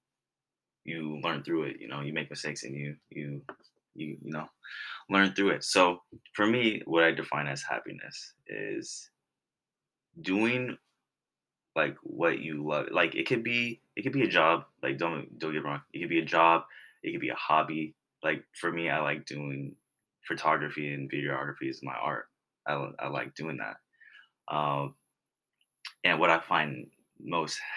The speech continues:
happy about it, like, for my, which is, I'm very grateful for, like, in my position, doing photography and all that,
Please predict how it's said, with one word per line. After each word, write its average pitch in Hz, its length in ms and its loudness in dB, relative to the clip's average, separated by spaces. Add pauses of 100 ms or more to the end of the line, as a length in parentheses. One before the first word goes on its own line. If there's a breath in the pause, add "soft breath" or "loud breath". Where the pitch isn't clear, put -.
happy 82 280 4
about 76 220 -2
it, - 20 -4
like, 76 180 -2
for 80 140 -4
my, 80 440 4 (200)
which 82 180 -2
is, 76 300 -4 (480 loud breath)
I'm 87 100 -2
very 82 180 4
grateful 78 380 0
for, 71 200 -6
like, 73 160 -4
in 73 60 -4
my 78 120 0
position, 76 500 -6
doing 76 400 -6 (160)
photography 78 540 -2
and 76 80 -4
all 73 140 -4
that, 76 260 0